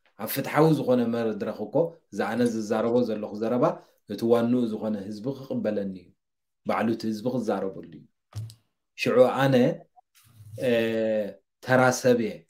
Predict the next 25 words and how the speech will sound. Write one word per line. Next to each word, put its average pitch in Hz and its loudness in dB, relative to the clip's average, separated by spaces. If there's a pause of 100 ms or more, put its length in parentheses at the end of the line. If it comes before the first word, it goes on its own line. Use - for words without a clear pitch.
(360)
ተራ 127 2 (200)
እየ 117 -2 (180)
ኣብቲ 120 -8
ህዝቢ 98 -10 (300)
ከም 117 -4
ካልእ 120 -2 (100)
ዝኾነ 143 2
ይኹን 104 -4
ሰብ 110 -10
ማለት 71 -20
እዩ። - -20 (2000)
ኩላህናቶም 127 4
ነብስና 117 -4
ሓራ 120 -4
ዝገበርና 107 -4
ሰባት 113 -8
ግን 151 0 (1000)
ንኸምዚ 117 0
ዓይነት 107 -6
ምስክርነትን 104 -8
ጻዕርን 101 -6
ክንበቅዕ - -12
ክንክእል 95 -12
ኣለና 90 -18
እዩ። - -10